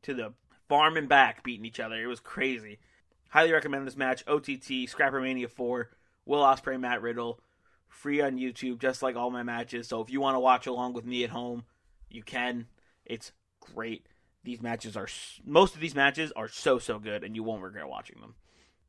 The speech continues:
This match is my first ever match I have seen the wrestler known as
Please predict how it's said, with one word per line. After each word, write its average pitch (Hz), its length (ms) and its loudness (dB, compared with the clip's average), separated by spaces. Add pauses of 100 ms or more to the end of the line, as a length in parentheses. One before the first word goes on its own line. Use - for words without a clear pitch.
(380)
This - 140 -4
match 180 460 2 (520)
is 180 140 0
my 190 180 0
first 277 420 2 (240)
ever 202 420 8 (240)
match 151 520 0 (140)
I 190 180 4
have 160 200 -2
seen 127 420 -8 (600)
the 208 140 -2
wrestler 131 600 2 (160)
known 175 320 -2
as 131 340 2